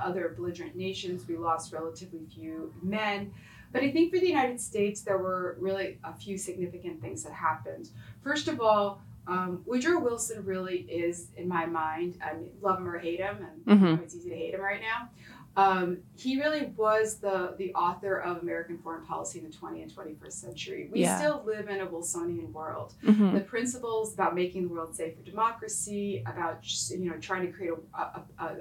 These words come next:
Speaker 1: a war to end all wars, you know, using international collective security organizations to,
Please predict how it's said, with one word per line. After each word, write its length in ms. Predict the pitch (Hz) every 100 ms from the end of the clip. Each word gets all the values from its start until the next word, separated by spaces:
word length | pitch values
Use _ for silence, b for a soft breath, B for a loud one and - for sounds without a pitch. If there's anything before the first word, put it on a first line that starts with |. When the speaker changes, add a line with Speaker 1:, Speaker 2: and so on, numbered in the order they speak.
| -
Speaker 1:
a 80 | 190
war 200 | 190 185
to 160 | -
end 180 | 175 170
all 140 | 156 165
wars, 580 | 240 226 220 220 202
you 100 | 190
know, 160 | 170 165 B B B
using 320 | 220 226 208
international 920 | 202 190 180 175 180 185 180 170 170 175
collective 300 | 175 165 -
security 400 | - - 208 196
organizations 920 | 190 190 185 180 175 170 165 165 - -
to, 220 | 165 165